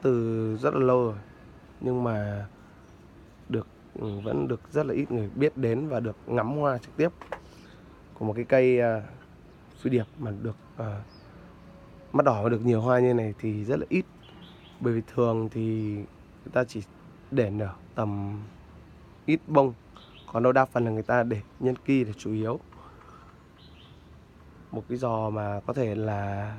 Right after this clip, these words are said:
nở nhiều hoa như này thì phụ thuộc vào cái điều kiện, yếu tố rất là nhiều. Phụ thuộc vào ánh sáng, độ nắng và, ờ,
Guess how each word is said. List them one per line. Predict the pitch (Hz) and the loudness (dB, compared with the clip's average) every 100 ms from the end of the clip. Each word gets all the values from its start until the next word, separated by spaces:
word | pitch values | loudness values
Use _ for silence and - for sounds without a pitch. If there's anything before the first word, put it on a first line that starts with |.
| - - | -16 -6
nở | 120 113 113 | -2 -2 -2
nhiều | 113 | 2
hoa | 120 123 | 4 4
như | 123 | 4
này | 117 101 95 - - | 2 -2 -10 -14 -12
thì | 113 107 | -6 -6
phụ | - 104 | -4 -2
thuộc | - 110 - | -2 -2 -4
vào | 104 | -6
cái | 117 | -4
điều | 113 | -4
kiện, | - 120 - - | -4 -6 -6 -4
yếu | 113 | -4
tố | - 110 113 143 | -4 -4 -2 -2
rất | - 131 | -2 0
là | |
nhiều. | 117 113 101 - - - - - - - - - - - - | 0 0 -4 -10 -20 -20 -20 -20 -20 -20 -20 -20 -20 -16 -8
Phụ | 110 | -4
thuộc | 120 - | -4 -4
vào | 117 104 101 104 - - - | -4 -4 -6 -10 -18 -10 -2
ánh | 117 | -2
sáng, | - - 110 123 214 - - - - - - - - - - - - - - - - - - | -2 -2 0 -2 -6 -14 -20 -20 -20 -20 -20 -20 -20 -20 -20 -20 -20 -20 -20 -20 -20 -16 0
độ | 123 123 | 0 4
nắng | 117 139 277 - | 2 2 -4 -6
và, | 117 104 101 101 101 104 - - - - - - - - - - - - - - - - - - - | -2 -2 -2 -6 -8 -12 -16 -20 -20 -20 -20 -20 -20 -20 -20 -20 -20 -20 -20 -20 -20 -20 -20 -18 -8
ờ, | 104 101 98 104 104 | -4 -4 -4 -6 -6